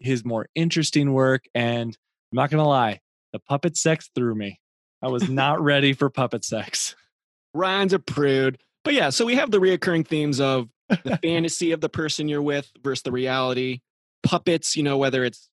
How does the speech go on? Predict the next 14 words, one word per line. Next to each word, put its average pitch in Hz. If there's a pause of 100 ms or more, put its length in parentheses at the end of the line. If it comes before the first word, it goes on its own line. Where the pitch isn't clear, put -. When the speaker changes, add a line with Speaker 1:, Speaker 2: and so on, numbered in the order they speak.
Speaker 2:
literal 160
puppets 151
in 135
this 139
film 139
and 127
Being 131
John 127
Malkovich, 123 (360)
or 120 (420)
you 131
living 156
your 143
life 135